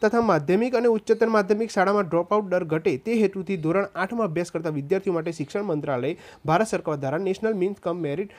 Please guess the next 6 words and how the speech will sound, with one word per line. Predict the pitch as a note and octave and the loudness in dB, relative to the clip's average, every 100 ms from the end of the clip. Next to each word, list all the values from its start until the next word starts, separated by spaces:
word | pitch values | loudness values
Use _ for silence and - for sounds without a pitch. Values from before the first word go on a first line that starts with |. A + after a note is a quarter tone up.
| - - | -20 -4
સ્કોલરશીપની | D3+ E3 D#3+ G3 G3 G#3+ | -2 0 0 -4 -2 -2
યોજના | C#3+ C#3 E3 | -2 -2 -2
અમલમાં | C#3 C#3+ D#3 | -2 -4 -4
મૂકવામાં | B2+ E3 C#3 C#3 | -4 -4 -4 -4
આવેલી | A2+ D#3+ A3+ - _ | -4 -6 -6 -16 _
છે. | - F3 | 0 0